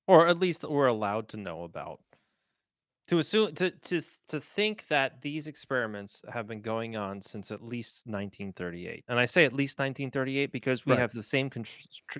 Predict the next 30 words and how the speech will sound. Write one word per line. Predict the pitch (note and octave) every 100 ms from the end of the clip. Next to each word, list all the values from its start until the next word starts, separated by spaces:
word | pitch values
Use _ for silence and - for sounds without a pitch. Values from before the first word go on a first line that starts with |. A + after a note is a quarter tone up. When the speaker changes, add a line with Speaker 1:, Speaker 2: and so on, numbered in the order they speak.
| -
Speaker 1:
ugh, | D3 C#3 - - -
we | B2+
have | A2 B2+ A#2
the | G#2+
same | - - E3 G3 G#3+
control | - B2+ - D#3+ D#3 D3+
structures | - C#3+ C#3 - A#2+ A#2
now | A#2 G#2 G2+
as | G#2 -
we | A2
did | A2 G#2+ G2+
then, | G2+ E2+ D2 - _ _ _ _ _ _ -
in | C3 B2 -
even | C#3+ B2+
more | A2 A2
of | F#2
them | F#2+ E2+
now. | E2+ D2+ - _ _ _ _ G3+
Speaker 2:
Right. |
Speaker 1:
So | - D3 C3 -
it's | D#3+ -
the |
same | E3 G#3 F#3 D#3+
concept. | - D#3+ D#3+ - - -
If | A#2+
they're | F#3
telling | F3 C#3+ D3+ D#3+
you | D#3
about | D3 B2 B2
it | C3+